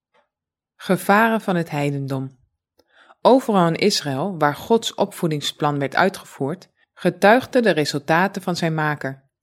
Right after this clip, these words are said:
Maar in zeer vele gezinnen was van die door de hemel vastgestelde opleiding en van de aldus ontwikkelde karakters heel weinig te bemerken. Gods plan werd slechts gedeeltelijk of onvolmaakt vervuld.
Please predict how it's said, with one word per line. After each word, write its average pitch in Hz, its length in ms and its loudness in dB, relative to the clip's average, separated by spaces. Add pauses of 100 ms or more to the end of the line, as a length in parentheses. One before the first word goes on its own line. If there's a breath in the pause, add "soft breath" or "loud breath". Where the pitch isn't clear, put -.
(460 soft breath)
Maar 175 220 4
in 180 100 2
zeer 240 280 6
vele 208 280 4
gezinnen 156 640 -4 (180 soft breath)
was 165 260 0
van 156 200 -2
die 214 380 0
door 160 160 2
de 151 60 0
hemel 175 400 2
vastgestelde 143 760 -2
opleiding 185 760 -2 (100)
en 175 240 0
van 160 240 0
de 151 100 0
aldus 151 420 2
ontwikkelde 151 560 -2
karakters 139 720 -6 (140)
heel 185 260 4
weinig 185 280 2
te 180 140 -4
bemerken. 170 600 -2 (680)
Gods - 340 -2
plan 180 300 0
werd 180 200 0
slechts 175 320 0
gedeeltelijk 160 720 0
of - 160 -6
onvolmaakt 160 600 -2
vervuld. - 640 -4